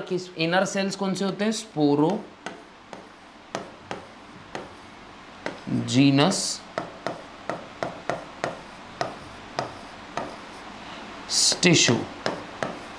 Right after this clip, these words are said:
या फिर sporongenous सेल्स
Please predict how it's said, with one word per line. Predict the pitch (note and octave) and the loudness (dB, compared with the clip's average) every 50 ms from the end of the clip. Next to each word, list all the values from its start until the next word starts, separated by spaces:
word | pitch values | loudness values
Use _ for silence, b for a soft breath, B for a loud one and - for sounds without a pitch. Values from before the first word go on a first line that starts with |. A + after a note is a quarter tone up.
| - - - - - - - - - - - - - - - - - - - - - - - - - - - - - - - - - - - - | -12 -12 -14 -12 -8 -6 -4 -4 -4 -8 -12 -12 -12 -12 -12 -12 -12 -12 -6 -4 -4 -4 -4 -6 -10 -12 -12 -12 -12 -12 -12 -12 -12 -6 2 6
या | C#3 C#3 C#3+ | 6 8 8
फिर | - E3+ D#3 D3 | 10 10 8 8
sporongenous | - - - D3+ D3+ D#3 E3 D#3 D#3+ D#3+ E3 F3 | 8 8 8 10 10 10 10 10 10 10 10 8
सेल्स | E3+ - - G3+ G#3 F#3 C#3+ B2 A#2 - - - - | 8 6 6 8 8 10 10 8 6 6 2 -2 -4